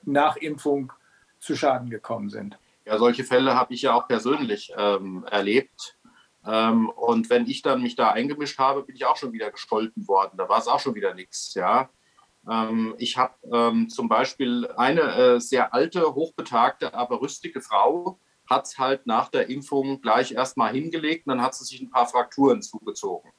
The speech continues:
Speaker 2: Dann kann ich natürlich sagen, die Frau wäre ohne das, hätte die den Schwindel auch bekommen, aber sie hatte halt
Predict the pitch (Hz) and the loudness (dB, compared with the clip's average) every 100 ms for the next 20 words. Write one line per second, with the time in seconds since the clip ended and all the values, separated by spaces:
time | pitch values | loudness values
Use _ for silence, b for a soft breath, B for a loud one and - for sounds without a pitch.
0 | _ - 107 143 147 131 135 131 123 139 | _ -10 -2 0 2 0 -2 2 2 2
1 | 127 117 131 135 127 127 123 - 139 160 | -2 2 2 2 -2 -2 -2 -2 -4 -2
2 | 147 135 139 - - 110 127 123 120 120 | -2 -2 -2 -6 -10 -4 -4 -4 -4 -2
3 | 117 135 135 120 117 131 - 160 - 160 | 0 0 0 0 2 2 0 -4 0 0
4 | 175 120 131 120 117 131 117 | 0 -4 -2 -2 -2 0 -2